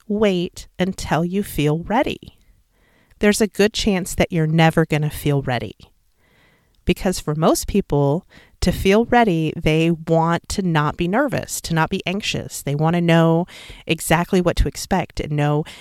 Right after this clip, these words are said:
exactly how they're gonna react to the situation. <laughs> And the truth is, you're not a fucking fortune teller. You can't know exactly what's gonna happen, and you can't stop feeling nervous and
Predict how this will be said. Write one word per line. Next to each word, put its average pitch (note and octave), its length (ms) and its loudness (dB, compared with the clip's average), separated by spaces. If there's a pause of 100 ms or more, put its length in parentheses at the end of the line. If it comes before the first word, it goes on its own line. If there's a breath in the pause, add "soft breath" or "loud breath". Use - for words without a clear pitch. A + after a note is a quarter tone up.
(180 loud breath)
exactly E3 580 0
how F3 160 0
they're E3+ 120 0
gonna D#3+ 200 2
react D3 340 -2
to F3 100 -2
the D3+ 80 -4
situation. - 720 -8 (920 soft breath)
<laughs> - 60 0 (680 loud breath)
And E3+ 320 2
the F#3 140 2
truth B3 300 -2
is, C4+ 360 2
you're F3 280 2
not E3+ 380 4
a F3 80 0
fucking F3 460 -2
fortune C4+ 440 0
teller. - 480 -4 (680 soft breath)
You A3+ 140 0
can't C#4 520 -2 (140)
know A3 400 4
exactly F3 540 2
what's F3 200 0
gonna F3+ 160 -4
happen, D#3 560 -4
and F3 200 -2
you F#3 180 0
can't A#3+ 640 -2
stop - 400 -2
feeling F#3 400 0
nervous F#3+ 400 2
and F3+ 100 0